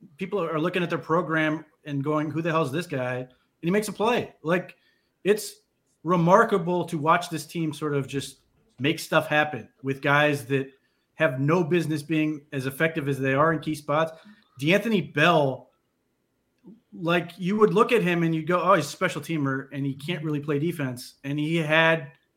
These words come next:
yeah, I give credit to Jim Schwartz. Like, he was put in position to make plays and, and do some good stuff. And you're sitting there going, "Okay, I guess he can make plays." Ronnie Hickman. All right, fair enough. You know, why not Ronnie Hickman? Let's make it happen. And that's,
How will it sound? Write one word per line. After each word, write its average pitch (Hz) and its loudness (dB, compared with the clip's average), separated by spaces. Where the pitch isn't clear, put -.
yeah, 175 -2
I 156 2
give 156 -2
credit 160 -2
to 135 -10
Jim 139 -4
Schwartz. 180 -2
Like, 151 -4
he 139 -6
was 185 -4
put 220 0
in 190 -8
position 214 -2
to 190 0
make 151 0
plays 170 0
and, 135 -8
and 131 -8
do 143 -2
some 170 -4
good 165 -4
stuff. 170 -2
And 120 -8
you're 117 -10
sitting 147 -12
there 139 -12
going, 147 -6
"Okay, 185 4
I 143 -4
guess 165 2
he 208 2
can 208 2
make 190 2
plays." 120 -4
Ronnie 170 2
Hickman. 165 0
All 220 8
right, 247 6
fair 233 4
enough. 220 4
You 214 -4
know, 180 4
why 202 6
not 175 8
Ronnie 139 0
Hickman? 117 -8
Let's 202 0
make 190 2
it 165 0
happen. 143 -2
And 175 0
that's, 214 2